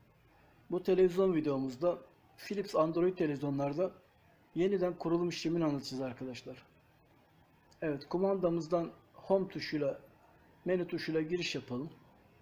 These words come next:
Menü tuşuyla giriş yaptıktan sonra arkadaşlar, yukarı yön tuşumuzla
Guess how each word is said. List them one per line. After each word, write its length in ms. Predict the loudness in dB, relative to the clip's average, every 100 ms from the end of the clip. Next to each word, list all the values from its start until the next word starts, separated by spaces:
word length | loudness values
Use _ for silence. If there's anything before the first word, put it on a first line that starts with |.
| _ _ _ _ _ _ _ _ _ -20 _ -20 -20 -20 -20 -20 -20 -20 -20 -20 -20 -20 -20 -20 _ _ _ _ _ _ _ _ _ _ _ _ _ _ _ _ _ -4
Menü 260 | -2 -2
tuşuyla 340 | -6 -2 0 2
giriş 320 | 0 -2 -2
yaptıktan 400 | -2 -4 -2 -2
sonra 240 | 2 2
arkadaşlar, 540 | 0 -4 -6 -4 -6 -6 -16 _ _ _ _ _ _ _ _ _ _ _
yukarı 420 | -4 -4 0 0
yön 220 | 2 0 0
tuşumuzla 720 | -6 -4 -4 0 2 2